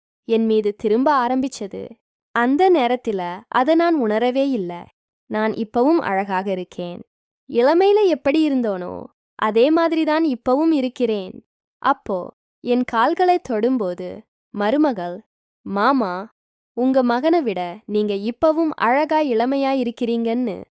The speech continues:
சொன்னாள். மருமகள் சொன்னதை கேட்டு நான் ரொம்பவே பிரமித்து போய்விட்டேன்.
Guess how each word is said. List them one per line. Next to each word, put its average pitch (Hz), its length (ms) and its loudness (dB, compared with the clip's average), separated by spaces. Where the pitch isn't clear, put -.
சொன்னாள். 190 800 -8
மருமகள் 370 560 2
சொன்னதை 247 540 -2
கேட்டு 180 460 -8
நான் 202 280 -6
ரொம்பவே 262 520 -2
பிரமித்து 214 520 -4
போய்விட்டேன். 196 760 -6